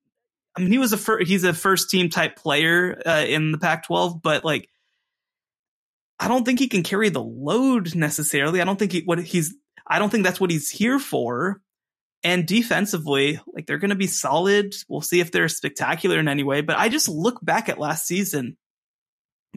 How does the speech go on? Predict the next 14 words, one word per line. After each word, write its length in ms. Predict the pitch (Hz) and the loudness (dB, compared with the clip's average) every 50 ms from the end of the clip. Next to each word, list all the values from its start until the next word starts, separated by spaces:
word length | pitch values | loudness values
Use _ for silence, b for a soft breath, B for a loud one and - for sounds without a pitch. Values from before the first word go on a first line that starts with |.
| - _ | -8 _
and 380 | 190 185 180 170 170 170 151 - - _ _ _ _ _ _ _ _ | 0 2 2 2 2 0 -2 -6 -10 _ _ _ _ _ _ _ _
I 120 | 165 175 190 | 2 4 4
mean 180 | 202 226 220 | 6 6 6
this 180 | 214 208 208 - | 4 4 2 2
in 160 | 196 170 156 151 | 2 0 0 0
good 200 | 160 165 170 180 | -2 -4 -2 0
ways, 220 | 202 240 285 - | 0 -2 -2 -2
and 80 | 190 156 | -2 -2
I 60 | 156 | 0
mean 160 | 160 170 175 | 0 -2 -2
this 160 | 170 175 - | -2 -4 -4
in 80 | 165 147 | -2 -2
bad 240 | 143 139 160 180 - | 0 0 0 -2 -4
ways. 320 | 113 113 127 - - - | -6 -8 -8 -8 -8 -10